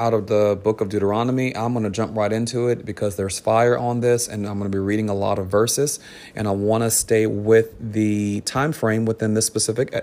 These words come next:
segment of ten minutes or under. I am in Deuteronomy chapter fifteen. I'm reading from the New King James Version. I'm gonna go ahead and start in chapter one.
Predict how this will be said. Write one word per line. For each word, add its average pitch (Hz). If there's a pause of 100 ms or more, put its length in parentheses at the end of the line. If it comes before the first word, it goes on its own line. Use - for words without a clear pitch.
(140)
segment 117 (640)
of 110
ten 117
minutes 117
or 139
under. 117 (960)
I 110
am 110
in 107
Deuteronomy 110
chapter 110
fifteen. 127
I'm 107
reading 107
from 104
the 101 (320)
New 147
King 135
James 123
Version. 123
I'm 107
gonna 104
go 104
ahead 117
and 110
start 110
in 104
chapter 110
one. 101